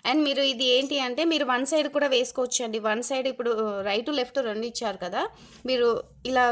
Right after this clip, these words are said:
వన్ సైడ్ మీరు ఎక్కువ బీడ్స్ వేసుకొని ఎలిఫెంట్ బ్రోచర్ ఇలా సైడ్ కూడా మీరు మేక్ చేసి వేసుకోవచ్చు అండి.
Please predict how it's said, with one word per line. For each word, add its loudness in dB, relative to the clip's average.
వన్ 2
సైడ్ 0
మీరు 0
ఎక్కువ -2
బీడ్స్ -4
వేసుకొని 0
ఎలిఫెంట్ 4
బ్రోచర్ 2
ఇలా 4
సైడ్ 2
కూడా 2
మీరు -2
మేక్ -2
చేసి 0
వేసుకోవచ్చు -2
అండి. -2